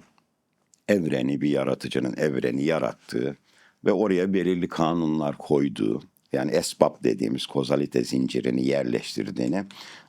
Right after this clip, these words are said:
ondan sonra kendi başına işle-, işle-, işleyip, işletip devam etmeye bıraktığını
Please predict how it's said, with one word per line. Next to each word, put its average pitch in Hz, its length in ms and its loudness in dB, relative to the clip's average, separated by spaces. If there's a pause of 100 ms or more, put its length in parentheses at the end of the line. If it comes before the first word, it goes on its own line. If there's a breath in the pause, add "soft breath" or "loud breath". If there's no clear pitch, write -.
(120)
ondan 117 300 4
sonra 98 260 2
kendi 85 400 2
başına 69 420 0
işle-, 64 520 -2
işle-, - 400 -4
işleyip, - 580 -2
işletip - 640 -4
devam 78 360 4
etmeye 65 360 -2
bıraktığını 65 560 -2